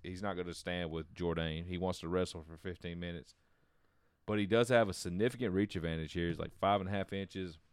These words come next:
Uh, I think he touched on every, everything they've done in the past.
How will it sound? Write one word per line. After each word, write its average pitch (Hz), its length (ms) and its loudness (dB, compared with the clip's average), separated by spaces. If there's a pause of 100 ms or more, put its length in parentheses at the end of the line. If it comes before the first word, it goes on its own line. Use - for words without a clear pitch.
(960)
Uh, 95 280 -4
I 92 120 -2
think 101 160 -4
he 101 80 -2
touched 95 320 0
on 90 140 -2
every, 92 400 -2 (160)
everything 95 400 -2
they've 92 180 -4
done 92 200 -4
in 87 60 -6
the 85 60 -8
past. 92 520 -4